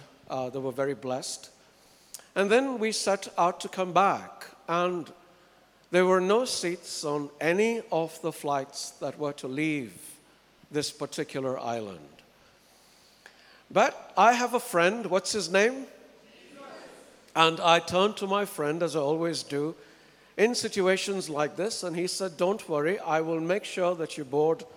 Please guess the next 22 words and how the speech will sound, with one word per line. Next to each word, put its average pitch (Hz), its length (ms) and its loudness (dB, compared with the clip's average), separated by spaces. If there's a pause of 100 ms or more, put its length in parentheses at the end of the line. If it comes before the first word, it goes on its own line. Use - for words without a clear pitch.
(280)
that 180 160 -2
flight 139 540 0 (1120)
the 123 60 -10
next 139 280 -2
morning." 160 460 0 (180)
And 143 420 -8 (300)
when 170 320 -4 (140)
your 156 120 -4
friend 170 380 -4
says 165 320 -2
something 156 420 -4
like 151 200 -2
that 151 240 -2
to - 100 -16
you, 156 240 -8 (300)
you 180 160 -2
relax 160 640 -2 (100)
and 139 140 -10
you 147 80 -8
take 151 240 -8
it 220 80 -8
easy. 196 360 -8